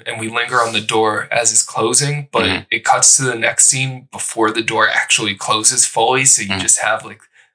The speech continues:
Speaker 1: it's the openness. I
Speaker 2: Yeah.
Speaker 1: like that. It's like, "Oh, it's out there."
Speaker 2: Yeah.
Speaker 1: Uh, so yeah, he gets the call on the way home from the hospital from, uh, I guess the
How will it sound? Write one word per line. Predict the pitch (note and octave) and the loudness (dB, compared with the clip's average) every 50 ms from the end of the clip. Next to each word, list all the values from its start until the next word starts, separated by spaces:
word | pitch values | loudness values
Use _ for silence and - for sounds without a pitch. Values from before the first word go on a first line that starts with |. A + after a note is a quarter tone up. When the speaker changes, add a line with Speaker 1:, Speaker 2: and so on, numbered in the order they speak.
| _ _ | _ _
Speaker 1:
it's | - C#3 C3+ - - | -6 -2 -2 -2 -2
the | C#3 C3 - - A2+ | -2 -6 -6 -4 -2
openness. | G#2+ - A2+ - B2+ A2 G#2 G#2+ G#2 F#2+ - - - - - - - | -2 -2 -2 -4 -4 -6 -4 -6 -6 -2 0 2 4 4 4 2 0
I | A2 G2 | 0 0
Speaker 2:
Yeah. | F2+ | 0
Speaker 1:
like | F2 - - - - | 0 -2 -4 -4 -6
that. | - - - D#2+ - - | -6 -6 -4 -4 -6 -2
It's | - - - | -2 -2 -2
like, | - - - - | -2 -6 -12 -8
"Oh, | G#2+ A2 - - - _ | -6 -6 -6 -6 -8 _
it's | - - - - | -4 -2 0 0
out | - G#2 - - - - | 0 0 -2 -4 -6 -8
there." | G#2+ - C#2+ - - - | -10 -10 -10 -8 -2 0
Speaker 2:
Yeah. | A2 G#2 F#2 F2 - - _ _ _ _ _ _ _ _ _ _ _ _ _ _ _ _ _ _ _ _ _ _ _ _ _ _ | 0 0 0 -2 -8 -14 _ _ _ _ _ _ _ _ _ _ _ _ _ _ _ _ _ _ _ _ _ _ _ _ _ _
Speaker 1:
Uh, | - C3 B2+ B2 A#2+ A#2+ A#2+ A#2 | -2 0 2 4 4 4 4 4
so | A#2 - - C#3 | 4 4 6 6
yeah, | C3 B2+ B2+ | 4 4 2
he | A#2 A#2 A2 | 2 0 0
gets | A2 - - - | 2 2 2 0
the | D3+ C#3 | 0 -2
call | - C#3 C#3 C3 B2+ B2 | 0 4 6 6 6 6
on | B2 A#2+ | 4 2
the | A#2 | 0
way | A#2 A#2 A#2 | 0 0 0
home | A#2 B2 B2 A#2 | -2 -2 0 0
from | - C3 A2+ | 0 0 0
the | A2+ | 2
hospital | A#2 B2+ C3 C3+ C3+ - - - - A2 A2 A2+ G#2+ G2 - - - _ _ _ _ _ _ _ _ _ | 4 4 4 4 4 4 2 2 0 0 0 2 0 -2 -4 -8 -18 _ _ _ _ _ _ _ _ _
from, | - - A#2+ A#2 A2+ A2 G2+ G2+ F#2+ C2+ | 0 2 2 4 4 2 0 -2 -2 -2
uh, | E2 A2 A2+ G#2+ G#2 F#2+ F2+ E2+ | -2 -2 -2 -4 -6 -4 -2 -2
I | E2+ A2+ | 0 0
guess | G#2+ - - - | 0 0 0 0
the | - | 0